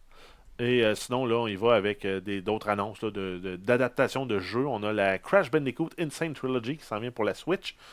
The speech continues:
On a Okami H D et, euh, Undertale qui ont été annoncés. Euh, sinon, on a un amiibo p-, euh, pour, euh, Dark Souls. On a aussi l'annonce de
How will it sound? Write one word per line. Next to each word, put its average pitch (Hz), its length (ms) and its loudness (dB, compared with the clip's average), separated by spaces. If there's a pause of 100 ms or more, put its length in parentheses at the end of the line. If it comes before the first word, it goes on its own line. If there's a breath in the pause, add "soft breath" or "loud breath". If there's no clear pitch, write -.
(180 loud breath)
On 98 100 -10
a 123 160 -8
Okami 127 460 -2
H 110 200 -4
D 170 220 0 (320)
et, 117 280 -4
euh, 95 240 -6
Undertale 143 680 0
qui 113 80 -8
ont - 20 -6
été 98 100 -8
annoncés. 101 440 -6 (400 soft breath)
Euh, 98 200 -4
sinon, 113 280 -8
on 104 140 -8
a 104 280 -4 (140)
un 92 100 -4
amiibo 120 420 0
p-, - 160 -12
euh, 98 200 2
pour, 90 260 -6
euh, 87 80 -4
Dark 104 240 2
Souls. 208 400 -2 (480 soft breath)
On 95 140 -10
a - 20 -4
aussi 101 240 -6
l'annonce 98 400 -8
de 101 180 -4